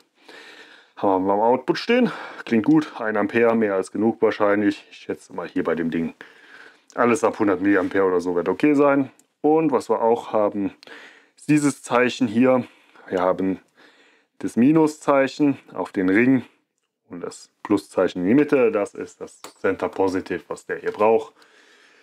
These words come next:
Sind eigentlich fast alle, aber ja. Ausnahmen bestätigen die Regel und Ausnahmen machen Dinge kaputt. Deswegen Kontrolle ist besser.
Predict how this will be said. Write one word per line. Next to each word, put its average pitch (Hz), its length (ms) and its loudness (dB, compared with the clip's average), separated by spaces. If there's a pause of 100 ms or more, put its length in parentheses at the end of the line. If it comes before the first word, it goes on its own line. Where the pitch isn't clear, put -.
Sind 143 300 2
eigentlich 131 380 2
fast - 320 -8
alle, 117 320 4
aber 95 440 0 (280)
ja. 87 200 -2 (2000)
Ausnahmen 170 500 2
bestätigen 160 540 2
die 160 80 2
Regel 185 360 4
und 151 140 4
Ausnahmen 135 600 2
machen 110 280 -2
Dinge 135 240 2
kaputt. 117 440 -2
Deswegen 85 500 -6 (540)
Kontrolle 175 680 -2 (140)
ist 139 220 -2
besser. 101 340 -2